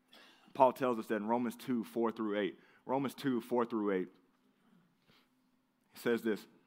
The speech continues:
"Or do you presume on the riches of his kindness and forbearance and patience, not knowing that God's kindness is meant to lead you to repentance?" That's the reason he's kind.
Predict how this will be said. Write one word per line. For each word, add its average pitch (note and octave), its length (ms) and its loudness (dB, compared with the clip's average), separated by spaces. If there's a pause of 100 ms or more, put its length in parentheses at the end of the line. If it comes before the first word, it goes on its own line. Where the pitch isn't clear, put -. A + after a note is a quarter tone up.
(1040)
"Or B2 100 4
do B2 120 2
you D#3+ 160 2
presume A#2+ 720 0 (140)
on A2 160 -2
the G2+ 80 -4
riches C#3 640 0
of G2+ 140 -8
his G#2 180 -6
kindness D3 760 -4 (220)
and G2 160 -10
forbearance A#2+ 720 2 (280)
and G2+ 160 -8
patience, - 580 -2 (500)
not C3 260 8
knowing C#3+ 300 2
that A2+ 160 2
God's C3 360 8
kindness D3+ 680 2 (220)
is B2+ 220 4
meant E3+ 320 4
to A#2 340 2 (340)
lead E3+ 480 4
you D#3 260 0
to D#3 220 -2
repentance?" - 840 -4 (640)
That's D#3+ 260 8
the D3+ 100 -4
reason C3+ 300 2
he's A#2 180 0
kind. G#2+ 380 2